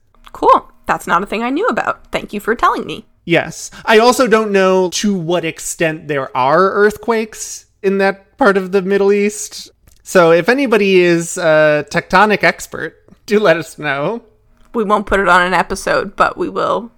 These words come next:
Speaker 1: tweet it out.
Speaker 2: Ooh, hell yeah. I mean, ooh, absolutely. So yeah, this, like, broken army is lying in an open field.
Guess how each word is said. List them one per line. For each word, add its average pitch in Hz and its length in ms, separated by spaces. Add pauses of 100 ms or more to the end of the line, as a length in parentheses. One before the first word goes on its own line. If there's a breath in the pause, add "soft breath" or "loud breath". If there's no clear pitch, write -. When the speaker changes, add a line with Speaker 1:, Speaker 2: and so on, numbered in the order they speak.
(120)
Speaker 1:
tweet 220 200
it 220 100
out. - 320 (260)
Speaker 2:
Ooh, 359 140
hell 185 220
yeah. 143 220 (220)
I 175 60
mean, 165 420 (340)
ooh, 311 180
absolutely. 156 720 (560)
So - 200
yeah, 208 400
this, 170 300
like, 151 260
broken 175 440
army 147 880
is 135 720
lying 139 420
in 143 100
an 135 140
open 131 340
field. 117 720